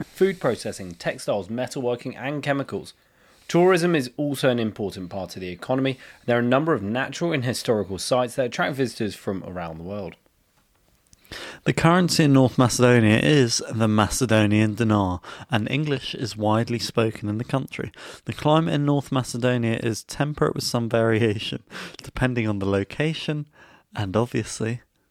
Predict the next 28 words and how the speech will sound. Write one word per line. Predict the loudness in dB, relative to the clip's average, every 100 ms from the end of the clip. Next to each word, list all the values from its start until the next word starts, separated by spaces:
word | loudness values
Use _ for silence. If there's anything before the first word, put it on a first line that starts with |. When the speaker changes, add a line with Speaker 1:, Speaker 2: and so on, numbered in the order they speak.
| _ _ _ _ _ _ _ _ _ _ _ _ _ _ _ _ _ _ -8
Speaker 2:
the | -4
season. | 2 4 4 2 -8 _
Yes, | -6 -6 -6 -10
of | -4
course. | -4 -4 -12 -12 -14 -2
The | 2
official | 4 4 4 6
language | 6 6 4 4
of |
North | 4 4 4
Macedonia | 0 -2 0 0 2 0
is | 0 -4 -4
Macedonian | -2 -2 -2 -2 -2 -2 -2 -6 -8 -6
and | -4 -4 -8 -12 _
sometimes | -8 -6 -6 -6 -6 -6 -8 -4
Albanian. | -2 0 0 0 -4 -6 -18 _ -20 _ _ _ _ _ _ _ _ _ _ -10
Speaker 1:
The | -6
official | -4 -4 -4
languages, | -6 -4 -4 -6 -8 -12 -16 -16
not | -10 -10
just | -10 -10
language. | -8 -8 -8 -6 -8 -8 -12 -20 _ -14 -14 -18 0
Speaker 2:
Oh, | 4
yes, | 6 6 4
I | 2
mi-, | 2 2
I | 2
misspoke. | 2 2 0 0 -2 -4